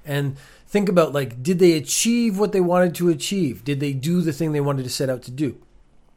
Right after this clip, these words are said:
I like to watch movies, even bad ones. I don't necessarily watch the bad ones because I find them amusing. I want to watch the bad ones because I'm like, "This is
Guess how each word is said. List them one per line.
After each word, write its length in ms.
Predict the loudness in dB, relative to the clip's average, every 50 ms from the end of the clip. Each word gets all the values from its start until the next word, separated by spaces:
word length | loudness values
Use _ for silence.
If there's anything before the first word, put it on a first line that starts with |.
| _ _ _ _ _ -20 -20 _ -2 2
I 100 | 2 4
like 380 | 4 4 4 4 2 2 0 -2
to 100 | 0 0
watch 340 | 2 2 2 2 0 0
movies, 840 | 0 2 4 4 4 2 2 0 -2 -2 -2 -4 -6 -6 -8 -10 -12 -16 _ _ _ _ _ _ _ _ _ -2
even 320 | -2 0 0 0 -2 0
bad 320 | 0 0 0 0 0 -2
ones. 320 | 0 -2 -2 -4 -4 -10 -12 -16 -20 -18 -4
I 80 | 2 6
don't 360 | 6 6 4 4 -10 -16 -4 0
necessarily 580 | 2 2 2 2 0 -2 -2 2 2 2 2
watch 240 | 2 2 0 -2 -4
the 80 | -6 -2
bad 240 | 0 0 0 2 0
ones 220 | 0 -2 -2 -4
because 460 | -6 -8 -6 -2 -2 -2 -2 -2 -6 -10
I 140 | -10 -10 -10
find 260 | -6 -4 -4 -4 -4
them 120 | -6 -8
amusing. 420 | -6 -2 0 0 0 0 -2 -6 -8 -8
I 120 | -6 -6
want 300 | -2 2 2 2 2 0
to 40 | -2
watch 300 | -2 -2 -4 -4 -6 -10
the 60 | -10
bad 340 | -8 -6 -4 -4 -2 -2 -2
ones 180 | -2 -2 -2
because 260 | -4 -6 -6 -6 -4 -6
I'm 120 | -6 -6
like, 280 | -6 -8 -8 -10 -12 -18 -20 -20 -20 -20 -20 -20 -20 -18 -10
"This 380 | -2 2 4 4 4 2 2 2
is 600 | 2 2 2 0 -2 -2 -4 -6 -10 -12 -14